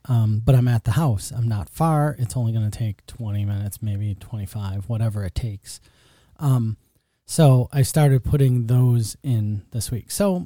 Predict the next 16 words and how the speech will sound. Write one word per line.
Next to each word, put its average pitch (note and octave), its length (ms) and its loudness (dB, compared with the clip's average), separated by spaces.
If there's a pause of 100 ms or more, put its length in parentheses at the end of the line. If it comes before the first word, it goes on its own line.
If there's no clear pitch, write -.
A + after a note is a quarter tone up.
(160)
it's F#3+ 220 0
been, G#3+ 480 -2 (420)
I E3+ 60 4
mean, E3+ 120 8
the C#3+ 80 4
trip F3 240 0
to D3+ 100 2
Vermont, C3 400 2
obviously, A2+ 680 0 (720)
what D3 180 4
are C3 40 8
you B2+ 80 6
gonna A#2 120 4
do A2 160 2
there, G2+ 320 -6
right? A#2+ 240 -2